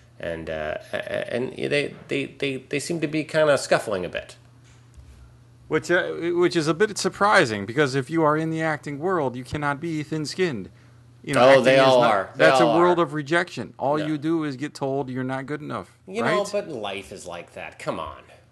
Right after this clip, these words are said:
Speaker 1: Grow up, actors. Seriously.
Speaker 2: <laughs> Is this in act-, to actors in general, for all those actors listening?
Speaker 1: Yeah, for both of 'em?
Speaker 2: Yeah.
Speaker 1: Yeah, okay.
Speaker 2: All right.
Speaker 1: Uh, I'm sure they're French actors as well. Here's the thing,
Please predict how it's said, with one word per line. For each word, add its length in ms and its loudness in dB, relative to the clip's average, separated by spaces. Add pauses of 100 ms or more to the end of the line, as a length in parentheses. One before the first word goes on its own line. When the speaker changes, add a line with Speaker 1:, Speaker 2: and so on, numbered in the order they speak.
Speaker 1:
Grow 200 4
up, 200 -6
actors. 640 -14 (120)
Seriously. 720 -12 (160)
Speaker 2:
<laughs> 800 -12
Is 160 0
this 160 -2 (200)
in 240 -4
act-, 280 0
to 100 -2
actors 340 0
in 100 -4
general, 340 0
for 140 -4
all 100 2
those 180 -2
actors 380 -2
listening? 400 -6 (680)
Speaker 1:
Yeah, 180 0
for 100 -6
both 260 2
of 80 -6
'em? 200 -6 (400)
Speaker 2:
Yeah. 300 0
Speaker 1:
Yeah, 220 -4 (120)
okay. 340 -10
Speaker 2:
All 160 0
right. 160 0 (420)
Speaker 1:
Uh, 920 4
I'm 160 -8
sure 180 -6
they're 140 -4
French 280 -8
actors 340 -12
as 120 -18
well. 240 -16 (420)
Here's 200 -8
the 60 -16
thing, 160 -16